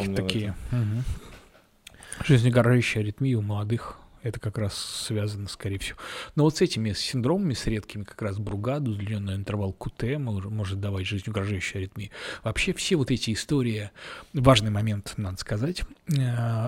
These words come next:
Speaker 2: опять очередной наш просос, а, системы здравоохранения. Дело в том, что вот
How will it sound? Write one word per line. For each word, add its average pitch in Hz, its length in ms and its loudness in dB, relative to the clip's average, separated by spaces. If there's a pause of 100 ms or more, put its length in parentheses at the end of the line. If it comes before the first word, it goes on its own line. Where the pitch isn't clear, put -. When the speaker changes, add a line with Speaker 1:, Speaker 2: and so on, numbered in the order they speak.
Speaker 2:
опять 123 440 4
очередной 135 520 0
наш 107 220 -6
просос, - 640 -6
а, 127 280 -6 (720)
системы - 280 -2
здравоохранения. 131 560 2
Дело 123 160 4
в - 40 0
том, 165 140 2
что 127 400 6 (540)
вот 156 340 4